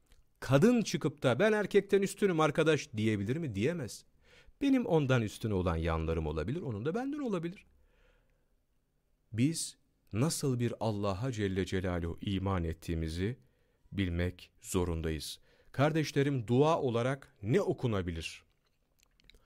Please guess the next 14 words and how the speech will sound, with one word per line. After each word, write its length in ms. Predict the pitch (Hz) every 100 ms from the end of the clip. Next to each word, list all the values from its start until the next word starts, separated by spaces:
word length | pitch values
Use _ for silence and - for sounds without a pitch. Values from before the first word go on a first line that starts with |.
| _ -
Kur'an-ı 680 | - 170 165 170 190 180 160
Kerim'de 580 | - 113 101 92 82 - - - - - -
ve 120 | 135
Peygamber 520 | 120 127 123 127 147
Efendimiz 600 | 165 139 131 120 123 123
buyurun 420 | 123 123 113 170 - _ -
sallallahu 1080 | - 156 170 131 107 87 110 151 107 104
aleyhi 320 | 147 139 98
ve 120 | 95 107
sellem'de 760 | - 95 85 78 80 104 156 - _ -
bunun 280 | 208 180 117
cevaplarını 680 | 90 143 151 - 113 107 135
görüyoruz. 720 | 101 87 82 76 73 - - _ _ - - - - _
Şimdi 440 | - 247 175 87